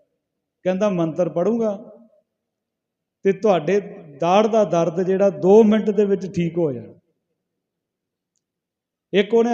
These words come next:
ਨਮਕ ਰੱਖ ਲਿਆ ਹੱਥ ਦੇ ਵਿੱਚ। "ਮੈਂ ਜੀ ਬਹੁਤ ਬੰਦੇ ਠੀਕ ਕੀਤੇ ਆ,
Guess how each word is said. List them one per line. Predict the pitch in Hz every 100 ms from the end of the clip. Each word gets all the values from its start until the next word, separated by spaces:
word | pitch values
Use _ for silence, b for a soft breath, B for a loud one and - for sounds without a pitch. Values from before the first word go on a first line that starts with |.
| 214
ਨਮਕ | 190 175 175
ਰੱਖ | 180 170
ਲਿਆ | 180 185
ਹੱਥ | 160 147 151
ਦੇ | 156
ਵਿੱਚ। | 139 135 - - _ _ _ _ _ _ _ _ _ _ _ _ _ _ _ _ _ 151
"ਮੈਂ | 175 208
ਜੀ | 269
ਬਹੁਤ | 190 220 269
ਬੰਦੇ | 240 233 220
ਠੀਕ | 185 202 196
ਕੀਤੇ | 180 139 147
ਆ, | 127